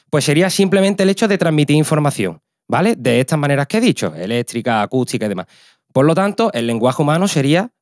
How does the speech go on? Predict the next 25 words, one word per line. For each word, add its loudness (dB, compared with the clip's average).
una 4
forma 0
de 0
comunicación, 0
la -2
sacaríamos 2
a 2
lo 0
mejor 0
del 2
animal, 0
pero 0
sería -2
una -2
forma 0
más 2
de 0
comunicación, 0
la 0
más 0
compleja, 0
la 0
más 0
elaborada 2
y, 2